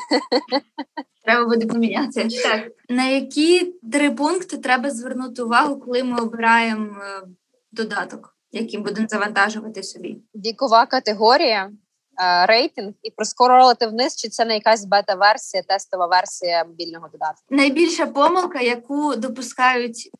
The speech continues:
Speaker 2: е, батьки і діти у питаннях кібербезпеки?
Speaker 1: Не беруть на себе відповідальність, е,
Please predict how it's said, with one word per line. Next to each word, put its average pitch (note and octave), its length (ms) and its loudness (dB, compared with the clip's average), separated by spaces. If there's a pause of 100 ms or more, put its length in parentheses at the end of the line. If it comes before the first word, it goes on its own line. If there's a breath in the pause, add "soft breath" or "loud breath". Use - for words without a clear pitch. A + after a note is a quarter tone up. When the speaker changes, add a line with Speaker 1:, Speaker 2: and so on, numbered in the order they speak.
(100)
Speaker 2:
е, A3 220 -10
батьки C4 680 -2
і A#3+ 220 -4
діти A#3+ 640 -4 (260)
у A3+ 80 -8
питаннях A#3 420 -2
кібербезпеки? A3 840 -8 (320)
Speaker 1:
Не A#3 120 2
беруть C4+ 300 4
на B3 80 2
себе A3+ 240 2
відповідальність, A#3 1040 2
е, F#3+ 360 2